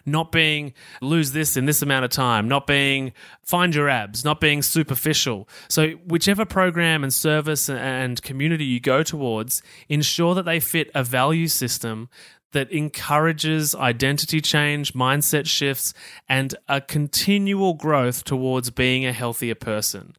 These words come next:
And remember, in this case, less is more. I hope this makes sense. I hope you're receiving this in a good way and that you're starting to clear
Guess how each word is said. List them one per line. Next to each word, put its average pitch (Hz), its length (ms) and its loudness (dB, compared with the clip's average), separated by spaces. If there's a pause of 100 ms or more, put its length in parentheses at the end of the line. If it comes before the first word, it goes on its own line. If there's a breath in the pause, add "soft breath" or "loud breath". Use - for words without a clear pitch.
(420 loud breath)
And 127 320 0 (520)
remember, 135 460 -2 (420)
in 131 160 -2
this 180 180 2
case, 170 460 -2 (340)
less 131 460 0
is 117 320 -4
more. 110 400 -4 (1160 soft breath)
I 123 60 -2
hope 180 180 2
this 175 200 -2
makes 170 240 2
sense. - 440 -2 (180)
I 135 100 0
hope 165 240 0
you're 139 120 0
receiving 147 420 2
this 147 180 0
in 143 80 0
a 135 40 2
good 135 180 0
way 127 320 2
and 127 160 -6
that 123 60 -2
you're 120 100 0
starting 127 340 2
to 123 80 -8
clear 139 560 0